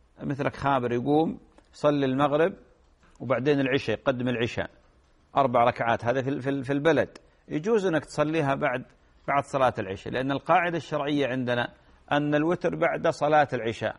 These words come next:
سواء كانت صلاة العشاء في وقتها أو قدمت مع المغرب. تقبل الله منك يا محمد، تفضلوا.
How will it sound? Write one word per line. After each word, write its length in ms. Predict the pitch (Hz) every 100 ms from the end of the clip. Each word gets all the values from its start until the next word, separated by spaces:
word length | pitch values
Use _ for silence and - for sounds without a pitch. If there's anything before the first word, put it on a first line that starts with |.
| _
سواء 360 | - 175 151
كانت 360 | 147 165 156 131
صلاة 240 | 151 151 143
العشاء 340 | 143 127 117 - _ _ _ _
في 140 | - 151
وقتها 560 | 196 190 190 185 208 - _ -
أو 100 | 190
قدمت 580 | - 170 160 151 139
مع 320 | 147 143 147 147 _ _ -
المغرب. 420 | 131 135 117 92 - -
تقبل 420 | 135 165 165 160
الله 200 | 160 156
منك 300 | 156 147 143
يا 240 | 143 143 - _ _ _ -
محمد، 360 | 127 135 107 - _ -
تفضلوا. 400 | 165 131 78